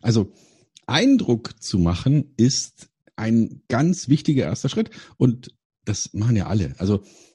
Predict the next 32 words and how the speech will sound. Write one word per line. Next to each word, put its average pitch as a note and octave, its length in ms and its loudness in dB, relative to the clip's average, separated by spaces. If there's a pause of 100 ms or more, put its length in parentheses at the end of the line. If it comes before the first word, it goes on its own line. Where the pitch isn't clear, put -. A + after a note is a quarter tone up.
ich G#2+ 120 0
habe C3 340 -2
neulich B2 380 2
jetzt - 340 -2
mich C3+ 300 0
mal A2+ 160 0
beschäftigt C#3+ 560 -2
mit C#3 280 0
ein A#2+ 140 -2
paar A#2+ 160 -4
Leuten, D3 400 0
die, B2+ 460 2 (600)
ähm, A2 540 2
in - 220 0
dieser A#2 180 4
Jugend, D3 600 4 (120)
in A2+ 80 0
der A#2+ 80 2
aktuellen A#2 260 4
Jugendkultur G#2+ 920 0 (960)
großes A#2 760 2
Ansehen F#2 680 2
genießen. D2+ 540 -8 (800)
Und G2 80 -2
da G#2 40 4
gibt C3+ 180 0
es F3+ 120 -2
zum A#2+ 120 4
Beispiel - 260 -2
einen G#2 200 0
Rapper, E3 420 -2 (220)
ähm, A#2 400 0